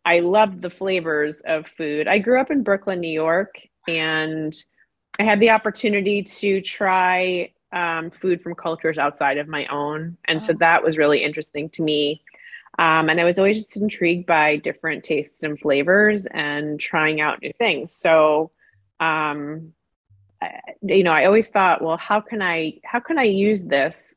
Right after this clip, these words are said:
Speaker 1: love of food as a business?" And I really, it took me a long time to figure it out. I am not a trained chef. And that was part of what was going on was,
Speaker 2: Mm.
Speaker 1: "Who will hire me if I'm not a trained chef?"
Speaker 2: Mm-hmm.
Speaker 1: Well,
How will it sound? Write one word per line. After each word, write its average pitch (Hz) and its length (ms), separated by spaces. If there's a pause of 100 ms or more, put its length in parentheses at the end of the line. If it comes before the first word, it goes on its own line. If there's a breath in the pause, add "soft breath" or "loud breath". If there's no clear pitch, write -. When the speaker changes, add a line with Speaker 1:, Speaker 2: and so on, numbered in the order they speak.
(120)
Speaker 1:
love 165 580
of 151 220
food 156 460 (100)
as 147 280
a 147 40
business?" 156 500
And 147 140
I 147 80
really, 147 480
it - 80
took 202 140
me 190 100
a 160 60
long 160 240
time 156 280
to - 100
figure 156 300
it 147 80
out. 180 320 (640 loud breath)
I 180 140
am 175 280
not 160 240
a 165 60
trained 160 600
chef. - 420 (260)
And 165 140
that - 140
was 165 140
part 156 460
of 156 320
what 156 240
was 160 160
going 147 340
on 143 300
was, 143 480 (160)
Speaker 2:
Mm. 190 420 (440)
Speaker 1:
"Who 302 220
will 320 160
hire 330 300
me 170 220
if 175 120
I'm 180 120
not 175 160
a 175 40
trained 180 360
chef?" 170 300
Speaker 2:
Mm-hmm. - 100
Speaker 1:
Well, 151 560